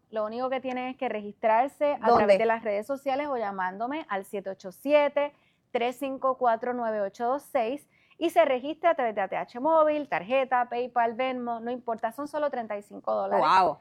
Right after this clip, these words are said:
Speaker 2: eso es
Speaker 1: Así
Speaker 2: nada.
Speaker 1: que nada,
Speaker 2: Nada.
Speaker 1: para comenzar algo tan sencillo que es lo más básico que yo enseño a mis clientes.
Speaker 2: Ok.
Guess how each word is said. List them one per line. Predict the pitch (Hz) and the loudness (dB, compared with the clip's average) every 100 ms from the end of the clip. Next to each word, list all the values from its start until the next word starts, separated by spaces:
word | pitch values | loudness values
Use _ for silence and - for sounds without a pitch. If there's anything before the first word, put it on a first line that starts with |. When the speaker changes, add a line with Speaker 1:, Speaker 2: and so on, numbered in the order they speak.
| _ | _
Speaker 2:
eso | - | -2
es | 240 | 0
Speaker 1:
Así | 233 | 4
Speaker 2:
nada. | 226 247 180 | 8 8 6
Speaker 1:
que | 226 220 214 - | -2 -8 -10 -12
nada, | 208 226 233 208 | -4 0 2 4
Speaker 2:
Nada. | 180 170 | 2 2
Speaker 1:
para | 233 208 190 _ | 2 2 0 _
comenzar | - 214 202 214 220 220 - | -8 -8 -8 -6 -6 -6 -2
algo | 294 269 240 | -2 0 -4
tan | - 247 262 | 0 0 0
sencillo | 277 311 311 311 226 208 | -4 -6 -6 -6 -6 -6
que | 208 | -8
es | |
lo | 233 247 | -10 -8
más | 208 202 | -10 -8
básico | 233 - 240 214 | -8 -8 -10 -8
que | 208 | -8
yo | 214 | -8
enseño | 233 - 277 269 - | -8 -8 -6 -8 -10
a | |
mis | 196 190 | -14 -14
clientes. | 196 180 175 185 220 | -12 -12 -12 -10 -8
Speaker 2:
Ok. | 208 165 | -6 -8